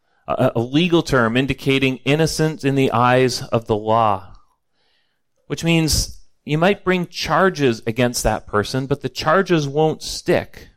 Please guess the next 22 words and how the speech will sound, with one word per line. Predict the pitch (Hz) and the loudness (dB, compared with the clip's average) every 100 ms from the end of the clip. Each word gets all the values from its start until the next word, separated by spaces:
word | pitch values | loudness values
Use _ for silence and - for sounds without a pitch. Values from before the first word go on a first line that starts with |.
| _ - | _ -12
because | 117 135 127 | 0 0 2
he | 135 123 | 0 2
has | 120 120 117 - - | 2 2 0 -6 -16
pure | - 127 127 | -2 0 0
conduct. | - 151 135 101 - | -2 -2 0 -2 -2
He's | 110 101 | -8 -6
demonstrated | 107 131 139 139 - 127 120 117 113 - _ _ _ - | 0 0 0 -4 0 2 4 2 -2 -20 _ _ _ 0
good | 123 120 | 0 0
conduct. | - 113 113 101 - - - - _ _ _ _ _ _ _ _ | -4 -2 -2 -4 -14 -20 -20 -20 _ _ _ _ _ _ _ _
So | - 147 | -2 0
there's | 147 | 0
an | 156 - | -2 0
innocence | 165 170 - 110 110 | 0 2 2 0 -2
to | - 113 | -4 0
that | 107 - | 0 -2
person. | 104 92 107 | -4 -4 -2
No | 143 | -2
charges | - - 156 151 123 104 - | -2 0 2 2 0 -4 -4
can | 117 | -6
stick | 107 - 139 - | -4 -2 -2 -4
against | 110 95 92 - | -4 -2 -2 -6
him. | 95 90 | -10 -10